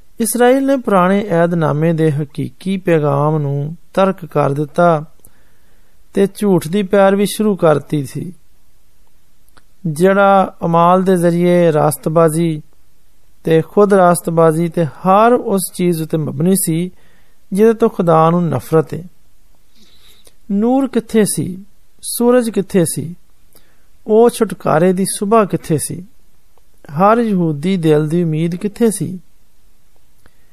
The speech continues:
ਇਹ ਜਾਣਨਾ ਬੇਹੱਦ ਜ਼ਰੂਰੀ ਹੈ ਕਿ ਮਲਾਕੀ ਦੀ ਪੇਸ਼ਨਗੋਈਆਂ ਦਾ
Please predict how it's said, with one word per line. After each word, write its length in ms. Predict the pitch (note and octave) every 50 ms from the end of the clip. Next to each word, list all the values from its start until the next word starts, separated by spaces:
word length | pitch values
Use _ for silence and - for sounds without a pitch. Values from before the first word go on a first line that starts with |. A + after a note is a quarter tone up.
| - - - - - - -
ਇਹ 220 | A3+ B3 C#4 C#4
ਜਾਣਨਾ 500 | A3 G#3 F#3+ F#3 F#3 F#3 F#3+ G3 G3+ G3+
ਬੇਹੱਦ 600 | F#3 D#3+ D#3+ E3 E3+ E3+ E3 C3+ D3+ F3 F#3+ G3 G#3
ਜ਼ਰੂਰੀ 640 | F#3 D#3 D3+ C#3+ C#3 C3+ E3+ F#3 F#3+ E3 C#3 B2+
ਹੈ 40 | B2
ਕਿ 180 | - - - F#3
ਮਲਾਕੀ 920 | F#3+ F#3 F3 F3 F3 F3 F3 E3+ - - G#3+ G#3 G#3+ A3 A3 A3 A3+ A#3 - - - F3
ਦੀ 220 | D#3 D3+ F3+ F#3
ਪੇਸ਼ਨਗੋਈਆਂ 920 | F3 - - F3 E3+ E3 - F3+ F3+ F3 D#3 D3 D#3 D#3 D#3+ E3+ F3 F3 E3+
ਦਾ 220 | E3 F3 F3 -